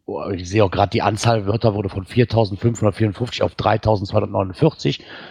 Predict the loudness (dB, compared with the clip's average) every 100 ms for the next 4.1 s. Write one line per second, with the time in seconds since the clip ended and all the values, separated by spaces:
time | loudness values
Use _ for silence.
0 | -20 -20 _ _ -10 2 4 4 2 2
1 | 2 2 0 2 4 4 2 -4 -6 -4
2 | -6 -8 -8 -6 -4 -4 -4 -2 -2 0
3 | -2 -2 -2 -4 -4 -6 -8 -10 -10 -10
4 | -12